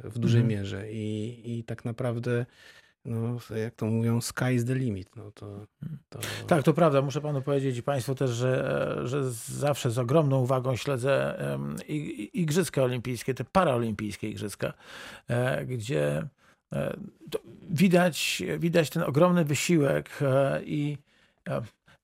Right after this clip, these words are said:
Speaker 2: wydaje mi się, że tam ta idea olimpijska jest bardziej czysta niż wśród zawodowców, bo tam gdzieś zawsze z tyłu głowy są pieniądze, premie, nie wiem, zdobędziesz medal, będziesz miał,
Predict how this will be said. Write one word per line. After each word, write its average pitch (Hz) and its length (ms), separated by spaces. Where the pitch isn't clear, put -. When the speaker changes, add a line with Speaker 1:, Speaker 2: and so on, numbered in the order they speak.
Speaker 2:
wydaje 214 240
mi 160 60
się, 156 60
że 165 60
tam 165 200
ta 156 120
idea 143 480
olimpijska 139 520
jest 135 220
bardziej 127 320
czysta 117 360
niż 110 280
wśród - 260
zawodowców, 113 540
bo 131 80
tam 190 160
gdzieś 180 240
zawsze 165 320
z - 100
tyłu 143 220
głowy 131 260
są 110 180
pieniądze, 117 500
premie, 117 540
nie 123 100
wiem, 113 140
zdobędziesz 117 500
medal, 117 300
będziesz 110 300
miał, 110 480